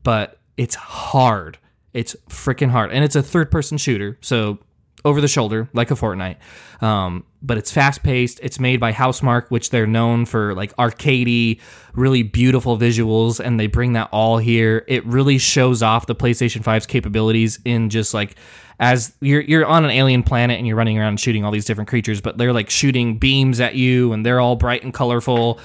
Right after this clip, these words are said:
and that's just, like, visually pleasing. But it is kicking my butt over and over and over. And it's a different kind of difficulty than a From Software game just because it's a shooter,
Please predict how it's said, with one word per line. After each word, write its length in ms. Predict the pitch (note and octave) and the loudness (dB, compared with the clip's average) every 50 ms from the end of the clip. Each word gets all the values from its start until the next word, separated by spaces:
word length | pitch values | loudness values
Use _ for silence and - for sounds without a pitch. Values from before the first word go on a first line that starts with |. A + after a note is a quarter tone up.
| - - - - - - | -20 -20 -20 -18 -8 -4
and 460 | - A#2 A2+ A2 A2 G#2+ G#2+ G#2+ - - _ - | -2 0 0 2 0 0 0 -2 -4 -8 _ 0
that's 380 | D3 C#3+ D#3 D3 - - - | 2 2 4 2 0 -4 -4
just, 160 | - C#3+ C3+ - | -4 -2 -2 0
like, 160 | C3+ A#2+ G#2+ | -2 -2 0
visually 380 | A#2+ C3 B2+ G#2+ A#2 G#2+ G2+ | 0 0 0 0 -2 -2 -4
pleasing. 600 | G#2 - - D3+ C#3+ C#3 C3 B2+ C3 B2+ B2 B2 - - - - _ _ _ - | -2 0 2 2 2 2 2 2 0 0 -2 -4 -6 -10 -20 -20 _ _ _ -4
But 260 | - A#2+ A#2+ A#2 - C#3 | -2 -2 -2 -2 0 -2
it 160 | C#3 C#3 - - | -2 -2 -2 -2
is 200 | B2+ A2+ - - | -4 -4 -4 -6
kicking 540 | - - - - D#3 C#3+ - C#3+ C3 B2 | -10 -6 -2 -2 -2 0 0 0 2 2
my 200 | A#2 G#2+ G2+ G2 | 2 2 0 -2
butt 480 | G2+ G#2 - - A#2+ A2 G2 F2+ - _ _ - | -4 -4 -2 0 0 0 0 -2 -8 _ _ -2
over 460 | C#3 C3+ C#3 C3+ C3+ A#2+ A#2 A2+ A2 G#2+ | 0 2 4 2 2 0 0 -2 -2 -2
and 80 | G#2+ | -2
over 300 | G#2+ G#2 G#2 G2 G2 G2 | -2 -2 -2 -4 -4 -4
and 80 | G2 F#2+ | -6 -6
over. 320 | G2 G2 F#2+ F2+ F2 F#2 - - - - - | -6 -8 -8 -8 -10 -12 -12 -16 -20 -12 -4
And 140 | - C3 D3 | 0 0 2
it's 100 | C#3+ C#3+ | 2 2
a 60 | C#3 | 0
different 540 | B2 A2+ - F3 F#3+ - G#3 - - - _ | 0 2 2 2 2 2 0 -2 -2 -4 _
kind 340 | - - F3 D#3+ E3+ F3 D#3 | -2 0 2 2 2 2 0
of 80 | C#3+ B2+ | 0 2
difficulty 800 | D3 D3 - D3+ B2+ B2+ C3 B2 B2 - B2+ A#2+ A2 A2 - - | 0 0 0 -2 -2 -2 -2 -2 -2 0 -2 -2 -2 -2 -6 -6
than 380 | C#3 B2+ B2 C3+ C#3 D#3 D#3 | -4 -2 0 2 2 2 2
a 80 | C#3+ C#3 | 2 0
From 200 | - C3+ A#2+ A#2 | 0 0 -2 0
Software 460 | - - C#3 D3 D3 C#3 C3+ A#2 A2 | 0 0 2 2 0 0 -2 -4 -4
game 460 | G#2 G#2+ G#2 G2+ G2+ G2+ F#2+ G2 - - - - - - - - _ _ | -4 -4 -4 -4 -4 -4 -6 -8 -10 -12 -16 -20 -20 -20 -20 -20 _ _
just 220 | - D3 C#3 C#3 - | 0 0 0 0 -2
because 320 | D3 - - C#3 A#2+ G#2+ | -4 -2 0 0 0 0
it's 140 | A2+ G2 - | -2 -4 -4
a 40 | G#2+ | -4
shooter, 540 | - - A#2+ A#2 A#2 A#2+ B2+ C#3 C#3+ - | -2 0 2 2 2 2 0 -2 -4 -6